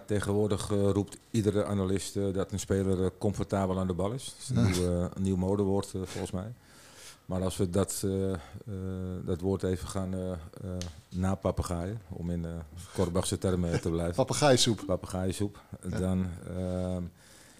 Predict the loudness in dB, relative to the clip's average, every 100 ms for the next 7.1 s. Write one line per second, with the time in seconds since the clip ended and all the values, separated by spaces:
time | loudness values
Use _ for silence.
0 | -12 -2 2 2 2 4 6 6 6 2
1 | 2 0 0 -2 -2 -2 0 2 2 2
2 | 0 0 -2 -2 0 0 2 2 2 0
3 | -2 0 2 2 2 0 -4 -4 -4 -2
4 | -2 -2 -2 -2 -2 -2 -2 -6 -4 -4
5 | -4 -4 -2 -2 -2 -4 -6 -4 -2 -2
6 | -4 -4 -4 0 0 2 0 2 0 0
7 | -4